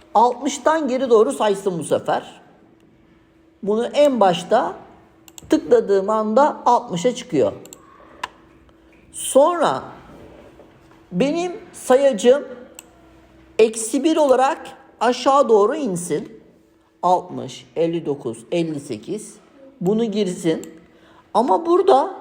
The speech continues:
bir de bekleme koymam lazım. Bir saniye bekle. Bir saniye bekleyi koyuyorum altına.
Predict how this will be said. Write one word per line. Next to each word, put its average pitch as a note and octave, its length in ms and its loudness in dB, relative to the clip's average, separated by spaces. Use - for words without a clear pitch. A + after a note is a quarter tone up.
bir D4 180 -2
de C4+ 140 2
bekleme C4+ 400 2
koymam G#3+ 500 2
lazım. C#3+ 440 -2
Bir C#4 260 0
saniye C#4 520 0
bekle. D#3 540 2
Bir C#4+ 240 2
saniye D4 400 -2
bekleyi D4+ 360 -6
koyuyorum D4 440 2
altına. D#3 540 -6